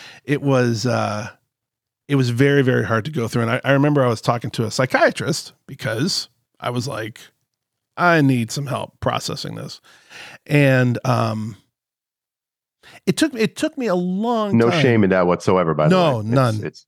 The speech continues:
Speaker 2: it's
Speaker 1: None.
Speaker 2: what you should do if, if you, if you're feeling emotional pain or any kind of
Speaker 1: Yeah.
Speaker 2: unsettlement, uh,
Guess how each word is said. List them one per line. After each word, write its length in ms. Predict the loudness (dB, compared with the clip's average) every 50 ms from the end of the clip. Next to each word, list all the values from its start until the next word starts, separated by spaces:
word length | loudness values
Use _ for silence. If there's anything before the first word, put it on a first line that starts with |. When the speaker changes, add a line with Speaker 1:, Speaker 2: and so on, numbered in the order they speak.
| _ -6
Speaker 2:
it's 140 | -2 0
Speaker 1:
None. 80 | 0 0
Speaker 2:
what 100 | 0 0
you 100 | 0 0
should 300 | 0 2 0 0 0 2
do 260 | 2 2 2 2 0
if, 180 | -2 -2 -6 -8
if 180 | -10 -8 -6
you, 100 | -8 -8 -6
if 160 | -6 -8 -6 -4
you're 140 | -4 -4 -2
feeling 560 | 0 0 2 2 4 4 4 2 2 0 -2 _ _ _ _ _ _ _ _ _ _ _ _ _ _ _ -8 -4
emotional 800 | 0 0 2 0 0 0 0 2 2 2 2 0 -2 -6 -10 _ _ -2
pain 340 | 0 2 2 2 2 2
or 420 | 0 0 0 0 0 0 0 -2 -2
any 180 | 0 0 0
kind 220 | 0 0 -2 0 0
of 200 | -2 -4 -6 -14 _ _
Speaker 1:
Yeah. 260 | 0 0 2 2 0 -4 -4
Speaker 2:
unsettlement, 640 | -6 -6 -6 -2 -2 -2 0 2 0 0 0 -2 -6 _ _ -12 -6
uh, 540 | -4 -2 -2 -2 -2 -2 -2 -2 -4 -6